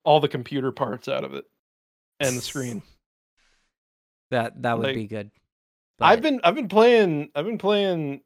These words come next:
Speaker 1: Voices of the Void with my Steam controller sometimes whenever my cat won't get off me. And, like, man, I,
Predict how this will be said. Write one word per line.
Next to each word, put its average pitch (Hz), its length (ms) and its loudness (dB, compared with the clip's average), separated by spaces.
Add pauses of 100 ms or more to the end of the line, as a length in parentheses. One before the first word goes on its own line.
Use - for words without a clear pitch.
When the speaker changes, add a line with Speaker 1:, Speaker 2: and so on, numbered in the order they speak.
(160)
Speaker 1:
Voices 160 280 -4
of 143 100 -2
the 139 80 0
Void 135 300 0
with 135 280 -2
my 139 140 -4
Steam 147 320 -8
controller 175 480 -2
sometimes 185 720 -6
whenever 147 340 -4
my 131 140 -8
cat 143 280 -4
won't 170 160 -8
get 170 120 -4
off 175 200 -4
me. 220 220 -10 (1120)
And, 135 400 -4
like, 127 420 -8 (300)
man, 180 420 -4 (1120)
I, 170 300 -4